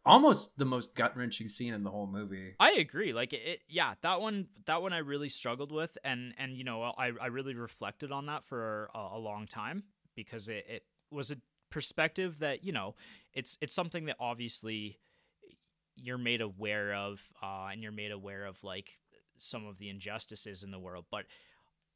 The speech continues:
Speaker 2: I think this is maybe one of the best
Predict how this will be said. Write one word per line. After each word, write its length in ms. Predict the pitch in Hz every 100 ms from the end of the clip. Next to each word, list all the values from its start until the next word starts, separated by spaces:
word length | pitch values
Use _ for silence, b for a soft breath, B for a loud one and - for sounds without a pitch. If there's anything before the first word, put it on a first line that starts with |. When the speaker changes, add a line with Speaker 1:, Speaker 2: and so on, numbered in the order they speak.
| _
Speaker 2:
I 120 | 123
think 300 | - 139 143
this 160 | 143 117
is 120 | 110
maybe 320 | 123 117 117
one 240 | 107 110 113
of 180 | 104 -
the 500 | 107 104 101 98 101 _ _ _ _ _ _ _ _ _ _ _ _ _ -
best 360 | 135 127 -